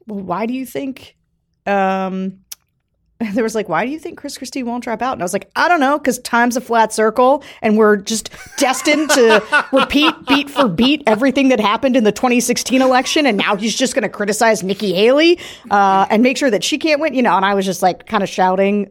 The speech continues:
Speaker 1: about it, and then <laughs> that ended up being my quote.
Speaker 2: Did they quote
Speaker 1: Uh,
Speaker 2: you in all caps?
Speaker 1: No, but
Speaker 2: That would have been great.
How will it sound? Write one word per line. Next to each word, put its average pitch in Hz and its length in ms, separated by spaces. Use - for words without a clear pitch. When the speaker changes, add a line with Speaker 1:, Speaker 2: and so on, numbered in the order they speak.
Speaker 1:
about 208 260
it, 220 240
and 180 120
then 180 200
<laughs> 233 80
that - 140
ended 202 240
up 185 120
being 185 220
my 156 140
quote. 202 360
Speaker 2:
Did 135 80
they 127 80
quote 208 240
Speaker 1:
Uh, 185 40
Speaker 2:
you 143 40
in 113 80
all 95 140
caps? - 440
Speaker 1:
No, 202 640
but 190 140
Speaker 2:
That 170 120
would 120 80
have 98 60
been 98 140
great. 90 280